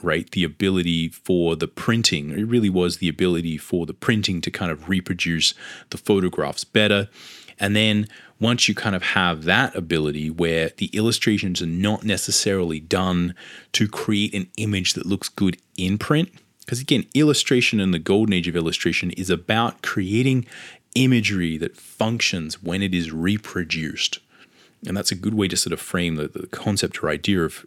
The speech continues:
illustration. Um, again, from, from my mind, right? I, I'm not, I'm not trying to sort of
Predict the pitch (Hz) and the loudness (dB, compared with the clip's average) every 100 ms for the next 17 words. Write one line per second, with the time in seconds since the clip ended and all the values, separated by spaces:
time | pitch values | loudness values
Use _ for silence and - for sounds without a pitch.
0 | _ - 82 76 - 76 - 76 - - | _ -2 0 0 2 2 2 0 -8 -16
1 | - - - 80 80 - 98 78 - 85 | -16 -14 -4 -2 -2 -2 -2 -2 0 -2
2 | - 85 78 73 73 71 - - 80 - | -2 -4 0 0 -2 -8 -8 -2 -2 -2
3 | 87 76 76 78 87 - 80 73 - 85 | -2 -2 -2 -2 -4 -4 -6 -4 -2 -2
4 | 73 - 80 | 0 0 -2